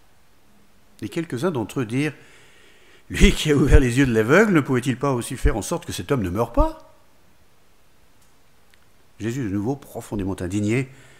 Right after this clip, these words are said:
se rendit au tombeau. C'était une grotte, une pierre enfermait l'entrée. Jésus dit, « Enlevez la pierre. » Marthe, la sœur du mort, lui dit, « Seigneur,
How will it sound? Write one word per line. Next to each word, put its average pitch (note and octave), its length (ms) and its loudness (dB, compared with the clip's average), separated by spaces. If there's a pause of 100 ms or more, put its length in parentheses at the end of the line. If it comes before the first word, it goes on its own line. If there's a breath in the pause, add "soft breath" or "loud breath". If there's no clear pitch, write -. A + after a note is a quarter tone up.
(800 soft breath)
se B2+ 760 -4
rendit D3+ 320 0
au D3 60 0
tombeau. B2 540 0 (100)
C'était - 240 -10
une C3 260 0
grotte, A#2 540 -2
une G#2 200 -10
pierre C3 640 -6 (640)
enfermait A2 420 -6
l'entrée. F#2+ 440 -8 (2250 soft breath)
Jésus A2+ 280 -8
dit, « B2+ 320 -4 (580)
Enlevez A2 240 -2
la F#2+ 140 -2
pierre. » - 400 -10 (2250 soft breath)
Marthe, - 640 -14
la - 100 -18
sœur D2 280 -12
du D#2 100 -12
mort, G2 260 -6
lui F2+ 140 -8
dit, « A2 140 -6
Seigneur, F#2+ 440 -10